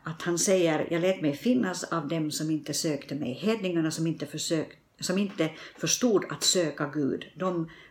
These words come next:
blev, eh, de som fann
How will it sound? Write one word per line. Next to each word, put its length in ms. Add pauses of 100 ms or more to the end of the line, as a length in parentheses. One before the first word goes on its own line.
blev, 340 (420)
eh, 360 (360)
de 240
som 220
fann 440